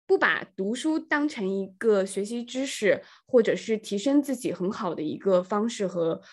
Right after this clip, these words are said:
和方法了，而是他们觉得，嗯，我刷刷抖音、看看短视频就可以了。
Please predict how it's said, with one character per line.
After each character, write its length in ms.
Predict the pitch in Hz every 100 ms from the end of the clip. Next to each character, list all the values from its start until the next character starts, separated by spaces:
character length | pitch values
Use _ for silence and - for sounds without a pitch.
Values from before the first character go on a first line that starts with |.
| - _ _
和 260 | 185 180
方 280 | 180 226 233
法 180 | 247 -
了， 260 | 123 123 - _ - -
而 160 | 202
是 140 | 254 269
他 140 | 277
们 100 | 277
觉 160 | 196 175
得， 220 | 196 -
嗯， 260 | 196 185 -
我 120 | 180
刷 160 | 190 262
刷 120 | 277
抖 180 | 240 135
音、 320 | 202 226 247
看 160 | - 254
看 120 | 233
短 120 | -
视 140 | 185 277
频 180 | 208
就 120 | 185 196
可 220 | 196 165
以 100 | 131
了。 160 | -